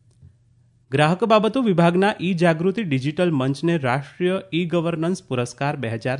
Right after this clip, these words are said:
છવ્વીસ હેઠળ રજત પુરસ્કાર મળ્યો છે. આ પુરસ્કાર સરકારી પ્રક્રિયાઓમાં સુધારો કરવા અને ટેકનોલોજી દ્વારા ડિજિટલ પરિવર્તનને માન્યતા આપે છે.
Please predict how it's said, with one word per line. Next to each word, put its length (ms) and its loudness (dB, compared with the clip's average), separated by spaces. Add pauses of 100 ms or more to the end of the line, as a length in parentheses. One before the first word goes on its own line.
(120)
છવ્વીસ 380 -8
હેઠળ 300 -8 (680)
રજત 380 2
પુરસ્કાર 460 -4
મળ્યો 220 -4
છે. 280 -12 (240)
આ 80 2
પુરસ્કાર 480 0
સરકારી 520 -2
પ્રક્રિયાઓમાં 720 -2
સુધારો 400 -4
કરવા 360 -4
અને 340 -2 (260)
ટેકનોલોજી 600 0
દ્વારા 320 0
ડિજિટલ 500 -2
પરિવર્તનને 760 -2
માન્યતા 460 -2
આપે 220 -8
છે. 300 -6